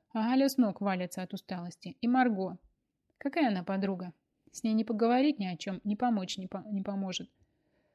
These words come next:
Наоборот, только распоряжается. Я-то за Алей следила, чтобы она не перенапряглась. Она такая хрупкая. Она не жаловалась сама, нет, но я-то знаю. А Марго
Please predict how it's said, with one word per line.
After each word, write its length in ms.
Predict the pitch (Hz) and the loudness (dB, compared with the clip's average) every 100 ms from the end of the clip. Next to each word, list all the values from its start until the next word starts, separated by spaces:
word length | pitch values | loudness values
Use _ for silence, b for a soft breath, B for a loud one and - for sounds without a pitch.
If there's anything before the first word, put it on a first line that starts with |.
| _ _ | _ _
Наоборот, 500 | 294 302 302 302 262 | 8 8 8 6 4
только 260 | 208 196 | 2 2
распоряжается. 840 | 202 - 214 226 233 220 165 - 170 - _ _ _ _ | -2 -2 0 0 2 -2 -4 -10 -16 -18 _ _ _ _
Я-то 300 | 214 208 220 | 0 2 2
за 200 | 214 214 | 2 2
Алей 160 | 208 214 | 2 0
следила, 500 | - 254 254 185 175 | 0 4 4 2 -2
чтобы 280 | - 190 | -6 -6
она 240 | 190 190 180 | -4 -4 -4
не 180 | 190 202 | -4 -4
перенапряглась. 800 | 180 202 196 185 233 220 180 - _ | -4 -4 -4 -4 -4 -2 -4 -6 _
Она 160 | 214 214 | -6 -4
такая 280 | 226 262 262 | -2 0 0
хрупкая. 540 | 262 269 - 190 190 _ _ _ _ _ _ _ _ _ | 2 0 -2 -10 -14 _ _ _ _ _ _ _ _ _
Она 440 | 226 240 240 240 233 | 2 4 4 4 4
не 160 | 240 | 2
жаловалась 540 | 254 269 226 180 175 - | 4 4 4 0 -2 -4
сама, 240 | 196 185 | -6 -4
нет, 400 | 196 208 - - - | -2 -2 -4 -12 -4
но 100 | 190 | -2
я-то 300 | 190 170 190 | -2 -4 -6
знаю. 400 | 196 226 180 165 _ _ _ _ _ _ 214 | -4 -4 -6 -10 _ _ _ _ _ _ -4
А 80 | |
Марго 400 | 208 214 226 269 | 0 2 4 2